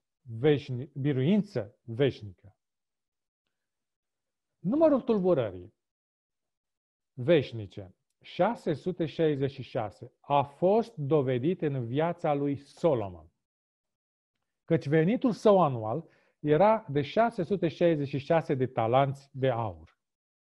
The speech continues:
Era un, uh, venit fabulos, dar cu totul nesatisfăcător pentru suflet. Este interesant că numele caldean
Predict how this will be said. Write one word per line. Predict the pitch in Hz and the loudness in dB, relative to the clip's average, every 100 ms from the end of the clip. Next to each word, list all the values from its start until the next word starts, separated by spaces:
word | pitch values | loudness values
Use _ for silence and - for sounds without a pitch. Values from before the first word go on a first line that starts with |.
| _ _ _ _ _ _ _ _ | _ _ _ _ _ _ _ _
Era | - 214 254 | 2 6 6
un, | 233 | 4
uh, | 214 190 156 | 2 4 6
venit | 147 143 147 | 4 4 4
fabulos, | 170 196 330 156 - - | 4 6 6 6 4 -10
dar | 135 151 147 | 0 2 4
cu | 160 | 2
totul | 180 226 220 202 | 4 4 4 0
nesatisfăcător | 180 226 262 - 202 170 - 180 160 160 185 170 | 0 0 0 0 0 0 -2 0 0 2 2 4
pentru | 170 160 165 | 2 2 -2
suflet. | - 190 - 92 - _ _ _ _ _ _ _ _ _ _ _ _ _ _ _ _ | -2 -4 -4 -12 -18 _ _ _ _ _ _ _ _ _ _ _ _ _ _ _ _
Este | 247 277 285 | 0 2 2
interesant | 262 240 226 220 233 139 - _ _ _ _ | 4 6 4 4 2 2 -4 _ _ _ _
că | - 180 | 4 6
numele | 170 262 240 180 | 6 2 4 2
caldean | - 170 160 147 160 180 156 123 | 4 4 4 4 2 2 -2 -6